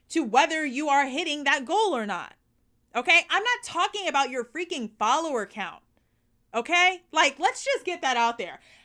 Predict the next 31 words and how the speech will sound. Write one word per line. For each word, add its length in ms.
Friends, 360
I 120
was 160
making 300
full-time 520
income 380
with 160
my 100
henna 300
business 440
when 160
I 80
had 240
twelve 380
hundred 300
followers 440
on 180
Instagram. 600
Twelve 240
hundred, 340
like, 160
a 80
thousand 500
two 160
hundred, 320
okay? 440
That's, 260
like, 400
next 340
to 140
nothing, 420